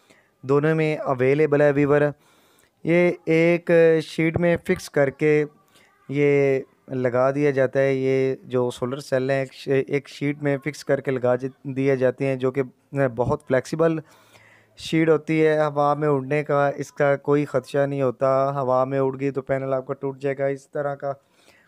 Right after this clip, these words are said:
कोई सीन आपको, व्यूअर, देखने को नहीं मिलेगा। उसके अलावा इसकी वारंटी की बात करें, व्यूअर, तो इसकी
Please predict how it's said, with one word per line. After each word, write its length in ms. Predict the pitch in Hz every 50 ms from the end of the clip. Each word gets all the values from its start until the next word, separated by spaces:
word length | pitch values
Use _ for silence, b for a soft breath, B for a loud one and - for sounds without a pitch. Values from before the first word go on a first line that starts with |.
| b b
कोई 180 | - 160 170
सीन 280 | 165 - 165 156 160 156
आपको, 360 | 147 131 - - 151 151 147
व्यूअर, 400 | 143 147 147 147 139 151 147 147
देखने 420 | 139 135 135 131 135 - 139 147 139
को 300 | - 156 151 151 156 _ _ b b b b b b b b b b b b 139
नहीं 260 | 143 147 151 156 156
मिलेगा। 540 | 147 131 123 123 120 117 120 120 117 113 - b b b b b b b b b -
उसके 160 | - - 190
अलावा 400 | 202 196 190 180 175 180 180 180
इसकी 260 | 180 175 - - 185
वारंटी 380 | 170 147 143 143 143 139 170 170
की 120 | 165 180
बात 260 | 165 143 139 143 139 -
करें, 200 | 160 156 156 156
व्यूअर, 340 | 147 156 151 151 156 156 147
तो 200 | 151 156 151 151
इसकी 440 | 151 147 - - 160 156 151 151